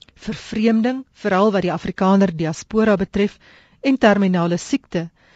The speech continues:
en situeer hierdie uitdagings in die konteks van 'n samelewing waarmee Afrikaanse lesers in die algemeen sou kon identifiseer. Die hoofkarakters is byna almal buitestanders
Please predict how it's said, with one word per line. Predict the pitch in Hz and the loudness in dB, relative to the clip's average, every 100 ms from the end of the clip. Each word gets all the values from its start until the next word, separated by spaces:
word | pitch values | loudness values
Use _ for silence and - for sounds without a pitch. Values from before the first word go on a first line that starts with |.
| _ - | _ -4
en | 226 | -4
situeer | - 370 - 254 208 202 | 0 0 2 4 4 4
hierdie | 180 254 339 | 2 2 2
uitdagings | 190 190 170 156 180 156 | 2 0 -2 -2 -4 -6
in | - | -4
die | 180 - | -6 -4
konteks | 226 226 202 - | -4 -2 -4 -6
van | 180 165 | -10 -10
'n | |
samelewing | - 196 196 202 185 175 180 - _ _ | -8 -4 -2 0 0 0 -4 -8 _ _
waarmee | 170 170 180 | 0 2 0
Afrikaanse | 165 196 220 226 254 240 | -2 -2 2 2 2 0
lesers | 170 175 185 175 | 0 -2 -4 -4
in | |
die | 170 | -4
algemeen | - 254 - 190 147 151 | 0 0 2 -2 -2 -6
sou | 170 160 | -6 -6
kon | - 175 175 | -4 -6 -4
identifiseer. | 170 156 160 180 180 - 226 170 - _ _ _ _ _ _ - | -2 -2 -4 -12 -12 -4 -2 -2 -4 _ _ _ _ _ _ -6
Die | 233 | 2
hoofkarakters | 302 - 277 233 240 208 | 2 4 4 4 2 0
is | 202 | -2
byna | 202 190 196 - | 0 2 0 2
almal | 233 311 285 | 2 4 2
buitestanders | 170 156 160 175 - 160 160 156 | 0 -2 -6 -10 -6 -6 -6 -8